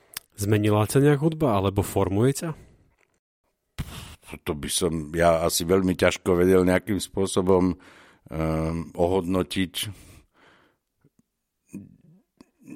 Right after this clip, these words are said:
Speaker 2: Ne-, neviem, neviem na to odpovedať, pretože ja s hudbou naozaj existujem od,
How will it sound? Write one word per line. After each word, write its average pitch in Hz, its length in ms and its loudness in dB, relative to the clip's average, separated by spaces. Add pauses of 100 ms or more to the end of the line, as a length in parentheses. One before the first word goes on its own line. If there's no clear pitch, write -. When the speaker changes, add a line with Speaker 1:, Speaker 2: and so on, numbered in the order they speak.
(120)
Speaker 2:
Ne-, 147 320 0
neviem, 104 400 2
neviem 131 320 2
na 120 80 2
to 123 240 2
odpovedať, 123 480 2
pretože 110 800 2 (320)
ja 117 160 8
s 107 160 2
hudbou 123 320 4
naozaj 113 480 4
existujem 113 720 2
od, 101 240 2